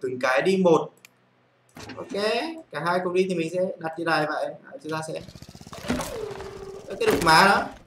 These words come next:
là cái nhà vậy. Thử lại cái. Tại như nào? What? À, hiểu rồi. Hiểu rồi, đây chỗ này sai,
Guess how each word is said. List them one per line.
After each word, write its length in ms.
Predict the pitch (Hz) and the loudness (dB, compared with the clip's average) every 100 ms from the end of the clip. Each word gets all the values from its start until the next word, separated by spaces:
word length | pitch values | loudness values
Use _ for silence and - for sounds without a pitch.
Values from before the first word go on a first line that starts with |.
| - - | -20 -12
là 120 | 160 160 | -4 -2
cái 120 | 165 | 0
nhà 220 | 170 139 | 2 2
vậy. 100 | 139 139 - _ - | 2 -2 -10 _ -10
Thử 80 | 123 | -4
lại 140 | 117 117 | -2 -2
cái. 140 | 123 - - - - - 523 - - - - - - - - - 247 - - - - - - - - | -6 -10 -12 -6 -6 -6 -10 -10 -12 -14 -14 -16 -18 -20 -16 -6 -4 -4 -8 -16 -18 -18 -18 -20 -6
Tại 100 | 202 | 0
như 80 | 196 | 6
nào? 360 | 185 180 - - | 8 8 4 2
What? 180 | 339 349 - - _ _ _ _ _ _ _ _ _ _ | 2 2 -4 -20 _ _ _ _ _ _ _ _ _ _
À, 1200 | - 254 269 392 403 403 392 359 320 208 185 175 160 | 8 10 12 12 12 12 12 12 12 12 12 12 8
hiểu 340 | 165 143 110 110 | 6 6 4 2
rồi. 340 | 131 131 131 127 - _ _ _ _ _ _ _ - | 2 2 2 0 -8 _ _ _ _ _ _ _ 4
Hiểu 260 | 143 113 | 6 6
rồi, 260 | 127 127 127 | 6 4 4
đây 200 | 135 127 | 4 4
chỗ 100 | 147 | 2
này 180 | 139 113 | 0 0
sai, 320 | 139 135 120 | 2 2 2